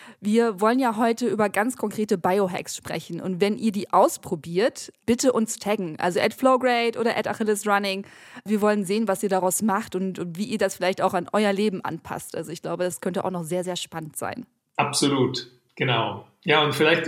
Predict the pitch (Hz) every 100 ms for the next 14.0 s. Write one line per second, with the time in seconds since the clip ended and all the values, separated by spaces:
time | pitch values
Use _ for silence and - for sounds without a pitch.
0 | - - 165 - 151 151 170 - 175 -
1 | 135 - 131 196 147 123 127 - 127 262
2 | - 466 440 - 214 196 143 - 131 135
3 | 127 123 151 180 147 139 139 135 131 127
4 | 120 - - 135 131 - - - - -
5 | - - 127 113 110 110 107 113 - 113
6 | - 160 - 220 254 - 156 156 156 156
7 | 151 143 - 143 139 135 139 135 _ _
8 | - 120 143 151 170 165 170 170 185 240
9 | 240 156 - 139 151 143 143 135 131 147
10 | 139 127 - 139 170 - 131 123 123 -
11 | - 127 - 139 127 117 - _ - 110
12 | - 107 131 131 - - 117 - - -
13 | 117 117 117 123 139 135 120 113 117